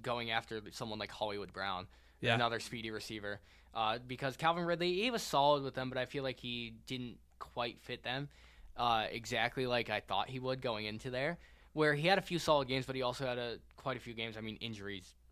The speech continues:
Speaker 1: bearing,
Speaker 2: Right. Yeah.
Speaker 1: but in Jacksonville where he just wasn't really producing anything.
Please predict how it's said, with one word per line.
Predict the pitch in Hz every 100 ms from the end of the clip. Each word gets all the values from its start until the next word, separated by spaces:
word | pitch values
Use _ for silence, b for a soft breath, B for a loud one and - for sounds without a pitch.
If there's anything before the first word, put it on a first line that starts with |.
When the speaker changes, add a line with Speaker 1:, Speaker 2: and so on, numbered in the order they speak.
| -
Speaker 1:
bearing, | 107
Speaker 2:
Right. | 110 101 b b b
Yeah. | -
Speaker 1:
but | 131 123
in | 117 131
Jacksonville | 131 123 120 123
where | 120
he | 110 110
just | 113 104 -
wasn't | 107 104 101 - - -
really | 110 98
producing | - 101 101 98 107
anything. | 104 101 110